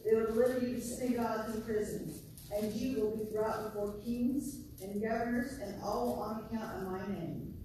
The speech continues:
This results in your being witnesses to them. But make up your mind not to worry beforehand how you will defend yourselves, for I will give you words and wisdom that none of your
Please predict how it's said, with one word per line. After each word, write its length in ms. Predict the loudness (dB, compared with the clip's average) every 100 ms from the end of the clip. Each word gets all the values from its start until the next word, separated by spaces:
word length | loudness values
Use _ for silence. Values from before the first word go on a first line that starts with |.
| -12 -14 0
This 300 | 6 6 6
results 420 | 2 2 2 2 0
in 140 | 0
your 240 | -2 0
being 260 | 0 0 0
witnesses 480 | 0 0 -2 -2 -2
to 140 | -2
them. 400 | -2 -4 -6 -8 -12 -12 0
But 220 | 2 4
make 240 | 4 4
up 140 | 2 0
your 140 | 0
mind 280 | 0 0 0
not 240 | -2 -2
to 100 | 0
worry 360 | 4 4 4 2
beforehand 580 | 2 2 2 2 -2 -2
how 140 | 0
you 160 | 0 0
will 120 | -2
defend 360 | -2 0 2 2
yourselves, 580 | 2 -2 -4 -4 -6 -8 -10 -10 -4
for 160 | 0 0
I 240 | 2 2
will 260 | 2 2 2
give 100 | 0
you 120 | -2
words 400 | 0 2 2 2
and 200 | 0 2
wisdom 340 | 2 2 0 0
that 240 | 0 -2
none 240 | 0 0
of 40 | 4
your 440 | 4 2 -2 -8